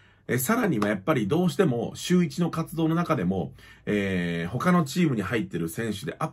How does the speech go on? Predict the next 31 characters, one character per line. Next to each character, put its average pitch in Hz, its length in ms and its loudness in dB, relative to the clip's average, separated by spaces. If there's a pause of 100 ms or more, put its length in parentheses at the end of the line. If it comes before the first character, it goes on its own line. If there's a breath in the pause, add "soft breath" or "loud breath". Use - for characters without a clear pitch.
た - 80 -6
り 101 100 -2
と 101 100 -8
か、 170 280 0 (220 loud breath)
ま 135 140 4
あ、 - 40 0
お 110 100 -2
仕 - 140 2
事 156 220 2
の 92 100 -2
都 - 140 -8
合 107 200 2
上 107 160 0
で、 131 220 0 (200 loud breath)
ど 180 200 6
う 196 60 6
し 190 60 -4
て 220 60 4
も 143 200 2
毎 151 220 2
回 170 160 2
毎 156 200 4
回 151 160 2
参 156 240 0
加 139 80 -8
が 143 120 0
で 107 200 2
き 135 120 0
な 190 100 4
い 104 80 -2
と、 - 160 -12